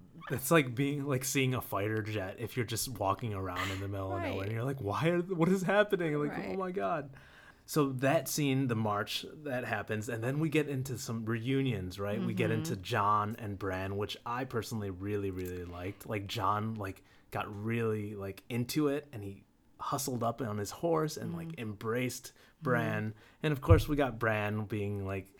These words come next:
Speaker 1: the three-eyed raven, which is something I wanna talk about really quick. It's like, why does Bran have to be so robot when the other three-eyed raven was like,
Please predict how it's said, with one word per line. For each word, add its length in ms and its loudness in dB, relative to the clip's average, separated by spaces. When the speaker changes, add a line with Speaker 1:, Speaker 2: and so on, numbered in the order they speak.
Speaker 1:
the 80 2
three-eyed 400 0
raven, 300 -4
which 120 0
is 60 -4
something 260 0
I 40 2
wanna 180 2
talk 180 2
about 340 -2
really 320 4
quick. 280 -2
It's 140 -8
like, 200 -6
why 320 0
does 200 0
Bran 260 2
have 160 4
to 80 0
be 220 -2
so 520 -2
robot 560 0
when 380 2
the 120 -2
other 260 2
three-eyed 360 0
raven 360 0
was 160 -4
like, 240 -4